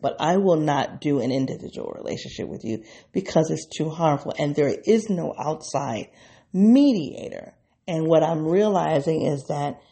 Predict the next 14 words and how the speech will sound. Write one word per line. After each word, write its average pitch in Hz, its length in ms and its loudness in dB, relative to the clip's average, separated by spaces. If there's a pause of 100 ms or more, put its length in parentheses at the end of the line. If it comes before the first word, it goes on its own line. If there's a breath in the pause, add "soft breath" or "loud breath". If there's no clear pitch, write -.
(300 soft breath)
if 175 160 4 (120)
I 208 200 6
am 214 260 4
the 247 80 4
problem, - 640 -2 (280 soft breath)
I'm 180 200 0
not 202 160 2
gonna 185 160 2
be 170 100 0
able 156 140 2
to 151 100 0
bring 147 320 0
forth 139 300 2 (160)
any 247 580 4